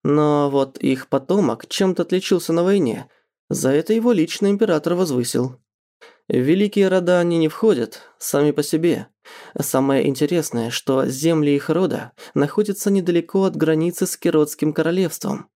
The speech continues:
Там из-за постоянных набегов неприятеля все голодранцы,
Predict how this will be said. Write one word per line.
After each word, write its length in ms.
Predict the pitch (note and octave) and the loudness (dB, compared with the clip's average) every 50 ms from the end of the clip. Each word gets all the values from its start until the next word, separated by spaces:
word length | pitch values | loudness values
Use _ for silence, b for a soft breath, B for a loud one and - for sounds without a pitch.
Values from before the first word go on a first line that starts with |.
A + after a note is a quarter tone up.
| _ - - | _ -2 0
Там 320 | C#3+ D#3 D#3+ D#3+ D#3+ D#3+ | 2 2 4 2 2 2
из-за 180 | D#3 D3 D#3 D#3 | 2 2 0 0
постоянных 600 | - D#3 - - D#3+ D#3+ D#3+ D#3+ D#3 D#3+ - - | 0 -4 -2 0 2 2 2 2 2 0 0 0
набегов 420 | D#3 D#3 D#3 D#3 D#3 D#3+ D#3 - | 0 2 2 0 0 -2 -2 -2
неприятеля 720 | D3+ D3+ D3+ D3+ D3+ D3+ D#3 D#3 - E3 D#3+ D#3+ D#3+ D#3+ | -2 2 2 4 4 4 2 2 0 2 2 2 2 0
все 300 | D#3 - - - D3 D3+ | -2 -6 -6 0 0 0
голодранцы, 760 | D#3 D#3 D#3+ D#3+ D#3 D3+ D#3+ F#3+ G3 D#3+ C3 - A#2 G#2+ G2+ | 2 4 4 4 4 2 2 0 0 -2 -2 -4 -6 -8 -10